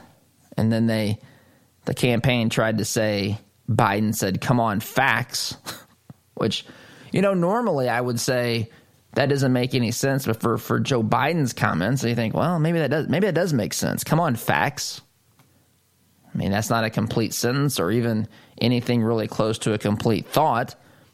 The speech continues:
The campaign said that Biden was effectively saying that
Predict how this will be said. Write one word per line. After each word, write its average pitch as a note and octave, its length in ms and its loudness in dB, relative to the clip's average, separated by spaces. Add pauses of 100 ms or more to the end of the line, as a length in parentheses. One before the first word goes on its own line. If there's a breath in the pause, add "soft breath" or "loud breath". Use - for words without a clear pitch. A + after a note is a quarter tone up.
(200 soft breath)
The - 60 -10
campaign C3+ 600 0
said G#2 220 -2
that - 180 -2
Biden A2+ 420 0
was G#2+ 260 -4 (300 loud breath)
effectively B2 680 0
saying A2 580 0 (680 soft breath)
that G#2+ 500 2